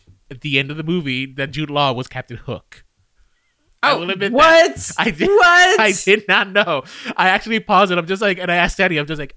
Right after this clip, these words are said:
Speaker 1: "Wait, is that Jude Law?" And then he's like, "Are you fucking serious?" And I was just like, "Is it?" And he's just like, "Yes." I'm just like, "Wow."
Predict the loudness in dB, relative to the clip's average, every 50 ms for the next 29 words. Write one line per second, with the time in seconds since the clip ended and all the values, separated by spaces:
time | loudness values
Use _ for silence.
0 | -20 -18 -10 -6 -4 -4 -4 -4 -2 -2 -4 -4 -4 -2 -2 -2 -2 -2 -2 -4
1 | 0 0 0 0 0 -2 -6 _ _ _ _ -16 -12 -8 -6 -4 -2 -2 -2 -2
2 | -4 -4 -4 -4 -4 -4 -6 -8 -10 -12 -12 -12 -10 -10 -10 -10 -10 -10 -10 -10
3 | -10 -10 -10 -10 -10 -10 -10 -8 -10 -10 -8 -6 -6 -6 -4 -4 -6 -6 -4 -6
4 | -6 -8 -10 -12 -12 -8 -8 -8 -8 -8 -12 -14 -14 -16 -14 -10 -10 -10 -10 -8
5 | -4 -2 -2 0 -2 -4 -8 -14 -10 -10 -8 -8 -8 -8 -8 -8 -6 -8 -8 -8
6 | -8 -10 -12 -14